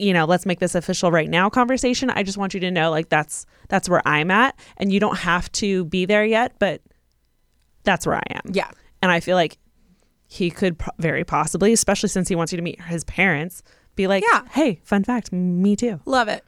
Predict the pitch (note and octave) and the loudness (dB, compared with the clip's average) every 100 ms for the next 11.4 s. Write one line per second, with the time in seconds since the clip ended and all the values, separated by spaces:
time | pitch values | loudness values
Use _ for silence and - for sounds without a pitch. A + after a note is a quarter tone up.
0 | - A3+ E3 _ _ _ _ - - - | -8 -6 -6 _ _ _ _ -16 -8 0
1 | - G#3 B3 D4+ B3 E4 F3 E3 - C4 | 2 4 4 4 2 2 4 2 0 0
2 | D4+ G#3 F3+ G3 G3+ B3+ - G#4+ - - | 2 2 0 -4 -2 0 2 2 2 0
3 | - - - - - - A#3+ D4+ B3+ B3 | -4 -12 -12 -12 -14 -6 0 2 2 -2
4 | C#4+ F4 D#4+ A3 F3+ G#3+ F#3+ - B3+ A#3+ | 0 2 2 2 2 0 4 4 4 4
5 | F4+ C#4 B3+ C#4 A#3+ G#3 F#3 F3 E3+ E3 | 4 4 6 4 4 2 0 2 2 2
6 | E3 - D#4 E4 C#4+ D4 A#3+ G#3+ F#3 - | 0 2 2 2 2 2 2 2 -2 -4
7 | - G#4 - E4+ D4 E4 G4 G#4+ - B3+ | 2 2 2 2 2 2 2 0 0 0
8 | B3 B3 A3 - F#3+ F#3+ G#3+ A3+ A3 G#3+ | 2 2 0 0 2 2 2 0 2 4
9 | F#3+ F#3+ E3+ E3 D#3+ C3 C3+ - - A3+ | 4 4 2 2 0 -2 -4 -6 -2 4
10 | C#4 C#4 C#4 C#4 A4 G#4+ G4 D4+ F3 F3 | 4 6 4 4 4 4 4 2 0 -6
11 | - A#3 G3 - | -2 0 2 -2